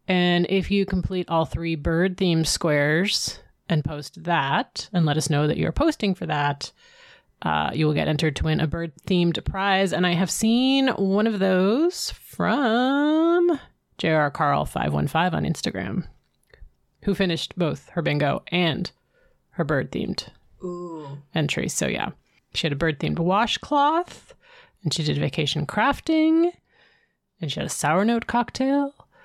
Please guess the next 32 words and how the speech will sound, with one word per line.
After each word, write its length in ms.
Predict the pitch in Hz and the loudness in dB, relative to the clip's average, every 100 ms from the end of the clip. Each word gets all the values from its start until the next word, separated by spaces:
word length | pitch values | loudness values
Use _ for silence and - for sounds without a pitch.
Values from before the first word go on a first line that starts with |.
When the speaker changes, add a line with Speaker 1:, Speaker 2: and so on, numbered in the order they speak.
| - - _ _ _ - | -20 -20 _ _ _ -2
Speaker 1:
And 720 | 170 156 156 156 156 151 - - | 2 2 2 2 2 0 -2 -8
Craft 320 | - 196 - | -2 0 0
Buzz 480 | - 196 190 180 175 - _ _ _ _ - - | 0 2 4 2 -2 -8 _ _ _ _ -10 -8
posted 360 | 196 - 190 | -8 -12 -10
these 180 | 170 156 | -8 -8
adorable 880 | 196 143 _ 180 165 175 175 202 202 - | -8 -10 _ 0 2 2 2 2 2 2
Rocky 300 | 160 156 185 | 0 0 0
the 140 | 175 | 0
Owl 360 | - 160 165 - | 2 2 2 2
ornaments. 840 | 160 165 190 233 294 - - - - | 2 4 4 2 -2 -6 -10 -10 -20
They 80 | - | -14
were 60 | - | -8
so 800 | - - 180 151 151 156 175 - | -6 -4 0 2 2 2 0 -6
cute. 580 | - - 156 247 - - - - - _ _ - | -8 -2 -2 -2 -8 -12 -12 -14 -16 _ _ -6
Uh, 220 | 165 147 | -2 -2
Tamara 340 | 143 185 196 | 0 0 2
Moots 440 | 196 202 202 - - | 2 0 -2 -8 -6
has 200 | - 156 | -6 -4
two 240 | - 262 302 | -2 0 0
bingos. 800 | 233 190 170 165 180 302 - - - - - - - _ _ | 2 2 2 2 2 0 -4 -8 -12 -20 -20 -20 -20 _ _
She 180 | - 185 | -4 0
read 200 | 170 160 | 0 0
Some 200 | - 165 | 2 2
Desperate 420 | 170 165 - 202 | 2 -2 -2 0
Glory, 460 | 165 165 160 156 180 | 2 2 2 4 2
which 160 | 175 | 2
was 120 | 185 156 | 0 0
a 40 | |
book 140 | 160 - | -2 -2
that 100 | - | 0
I 140 | 147 | 0
recommended, 800 | 143 139 160 147 147 160 208 285 | 0 0 0 2 2 2 2 0